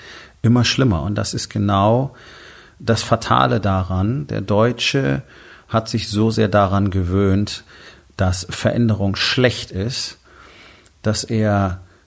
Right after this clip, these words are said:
so in seiner Komfortzone verhaftet ist, dass ihm natürlich jede Veränderung jeden Tag noch,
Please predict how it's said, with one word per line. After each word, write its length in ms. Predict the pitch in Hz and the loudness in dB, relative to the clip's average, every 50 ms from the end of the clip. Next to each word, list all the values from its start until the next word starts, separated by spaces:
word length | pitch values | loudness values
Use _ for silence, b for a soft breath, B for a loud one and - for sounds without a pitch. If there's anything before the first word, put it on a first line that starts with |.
| b b _ - | b b _ -8
so 880 | 127 123 107 95 101 113 123 127 131 139 139 135 131 127 113 110 - - - _ _ b b b b b b b b b b b b _ _ - | -6 -4 -4 -2 0 2 4 4 4 4 6 6 4 4 2 0 -4 -10 -20 _ _ b b b b b b b b b b b b _ _ -2
in 160 | 110 110 107 | 0 0 2
seiner 240 | 107 110 113 110 110 | 2 2 2 2 2
Komfortzone 800 | 110 - - 107 101 - - 123 120 117 - - - 113 110 104 | 0 0 -2 -2 -2 0 0 0 0 0 0 -2 0 0 0 0
verhaftet 680 | - - 104 98 117 123 123 117 - - 104 92 90 | -2 -4 -4 -2 0 0 0 -2 -4 -6 -8 -8 -6
ist, 400 | - 95 107 113 - - - - _ B B B B B B B B | -6 -6 -4 -4 -6 -8 -8 -10 _ B B B B B B B B
dass 200 | B 110 107 - | B -2 0 2
ihm 100 | 127 117 | 4 4
natürlich 600 | 110 110 107 110 - - 127 117 113 110 113 - | 4 4 2 0 0 0 2 2 2 2 0 -2
jede 380 | - 101 92 104 120 120 117 110 | -4 -4 0 0 2 2 2 0
Veränderung 680 | - - 117 - 120 117 120 117 113 - 107 110 110 110 | 0 -2 -2 0 0 2 2 2 2 2 2 2 4 2
jeden 460 | 110 98 101 101 104 113 113 113 107 | 2 0 -2 -4 -2 0 0 0 0
Tag 480 | - - - 113 107 107 110 110 - B B B B B B B B B _ - | 0 -2 -2 -2 0 0 -2 -4 -8 B B B B B B B B B _ -4
noch, 800 | 110 110 107 113 120 123 120 90 82 - - - - - - | 0 2 4 4 4 4 2 0 -2 -8 -10 -14 -16 -18 -20